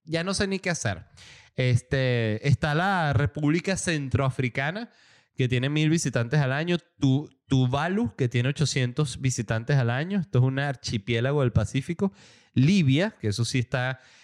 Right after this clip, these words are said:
en alta guerra, tiene doscientos visitantes al año, que me imagino que serán los tipos que traen las armas. Em, Nau-, Nauru tiene ciento treinta visitantes al año. Y Yemen,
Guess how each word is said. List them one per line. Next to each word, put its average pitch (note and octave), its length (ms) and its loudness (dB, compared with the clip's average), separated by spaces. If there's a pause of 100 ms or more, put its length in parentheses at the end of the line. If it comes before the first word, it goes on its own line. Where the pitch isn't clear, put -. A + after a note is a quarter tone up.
(140)
en B2+ 320 -2
alta B2+ 400 0
guerra, C3 480 0
tiene B2 220 0
doscientos C#3 560 0
visitantes C3 540 0
al A#2+ 120 0
año, C#3 200 -2
que E3 80 0
me A#2+ 60 2
imagino G#2+ 280 2
que D3 100 0
serán A#2+ 480 -2
los B2+ 140 0
tipos C3 200 0
que C#3 100 -2
traen A#2 240 -2
las A#2 100 -2
armas. G2+ 320 -4 (480)
Em, A#2+ 760 -2
Nau-, C3+ 460 -2
Nauru C3 720 2 (300)
tiene B2+ 200 0
ciento D#3+ 480 0
treinta D#3+ 380 -2
visitantes C3 520 0
al C#3 140 2
año. E3 360 -4
Y C3 320 0
Yemen, D#3 600 -2